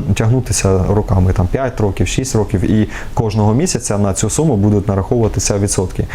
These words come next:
Якщо ж банк звертається до суду, е, з того дня, коли вони подають позовну заяву, ця сума, вона фіксується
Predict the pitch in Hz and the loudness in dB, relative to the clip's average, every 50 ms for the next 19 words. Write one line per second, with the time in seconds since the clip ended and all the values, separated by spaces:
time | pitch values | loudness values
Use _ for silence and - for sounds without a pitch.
0 | - - - - - 110 104 - - - 156 143 113 104 110 123 127 120 113 - | -8 -8 -8 -4 -4 -4 -2 -2 -2 -2 -2 0 0 -2 -2 0 -2 -2 -2 0
1 | 107 98 95 98 101 107 - - 113 107 98 - - 107 98 104 98 - 190 226 | 2 2 4 2 2 0 -2 -4 -4 -4 -4 -4 -2 -2 0 0 0 0 0 2
2 | 202 143 98 - - - - - - - - - 104 101 98 95 95 95 98 98 | 2 0 0 -2 -6 -8 -8 -8 -10 -10 -2 0 2 2 4 4 4 4 4 2
3 | 92 - - 131 120 131 127 120 123 110 - - 110 107 104 104 110 107 104 101 | 2 0 0 0 2 2 2 2 0 -2 0 0 0 2 2 2 2 2 0 0
4 | - 107 107 107 95 - 113 101 110 113 117 113 113 123 139 170 202 165 123 104 | 0 0 2 0 0 0 0 0 2 0 2 0 0 0 0 0 2 2 2 0
5 | 101 - - - 95 92 - 117 117 113 101 95 - - - - - 120 110 101 | 0 -2 -2 -2 -2 -2 -2 -2 0 0 -2 -2 -4 -4 -6 -2 0 0 2 2
6 | 95 95 95 98 101 107 110 107 95 - 98 - - - 98 95 92 - - 147 | 2 2 2 2 2 2 2 0 0 0 -2 -2 -2 0 0 0 0 0 0 0